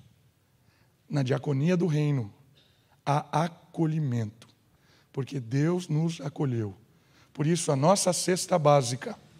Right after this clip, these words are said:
a nossa ação social, seja ela em qualquer direção, para qualquer pessoa, em qualquer situação, ela é baseada no acolhimento.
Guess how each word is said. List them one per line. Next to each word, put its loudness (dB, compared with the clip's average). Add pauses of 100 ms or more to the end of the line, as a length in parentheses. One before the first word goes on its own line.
(300)
a 0
nossa 4
ação 0
social, -2 (380)
seja 4
ela 4
em 0
qualquer 4
direção, -2
para 0
qualquer 2
pessoa, -2 (240)
em 0
qualquer 4
situação, -2 (440)
ela 2
é 2
baseada 0 (260)
no 2
acolhimento. -2